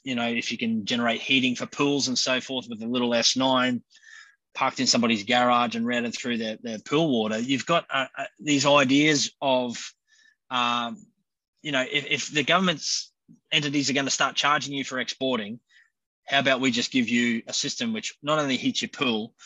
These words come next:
but, you know, we'll pay you, or, you know, you, you, you, instead of you getting charged to export, we'll just route it through for free and we'll heat your pool at the same time. So there's all these, you know,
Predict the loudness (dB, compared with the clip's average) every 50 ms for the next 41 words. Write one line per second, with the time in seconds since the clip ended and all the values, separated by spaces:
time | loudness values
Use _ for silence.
0 | -20 -20 -20 _ _ _ _ -2 2 2 2 2 0 0 0 0 0 2 2 0
1 | 0 0 0 -2 -2 -2 -4 -6 -10 -14 _ _ _ -4 -2 0 2 2 2 2
2 | 2 0 0 -2 -2 -2 -2 -2 -2 -2 0 2 2 2 4 4 2 2 2 0
3 | -2 -4 -4 -4 -4 -6 -8 -4 -2 0 0 0 0 -2 -2 -6 -8 _ _ _
4 | _ _ _ _ _ _ _ _ _ _ _ _ _ _ _ _ _ _ _ _
5 | _ 2 4 4 4 4 2 2 2 4 4 6 6 4 4 0 0 -2 -4 -4
6 | -6 -6 -4 -4 -4 -4 -6 -10 _ _ _ _ _ _ _ _ -8 -6 -4 -4
7 | -4 -4 -4 -2 -2 -2 -2 -4 -6 -6 -6 -4 -4 -4 -4 -4 -6 -6 -2 -2
8 | -2 -2 -2 -6 -10 -18 -20 -6 -2 -2 0 0 0 0 0 -2 -2 -4 -2 -2
9 | -2 -2 0 0 0 0 0 2 2 2 4 4 4 4 4 4 6 6 6 6
10 | 4 4 2 0 -2 -6 -12 -20 -20 -20 _ _ -2 0 0 0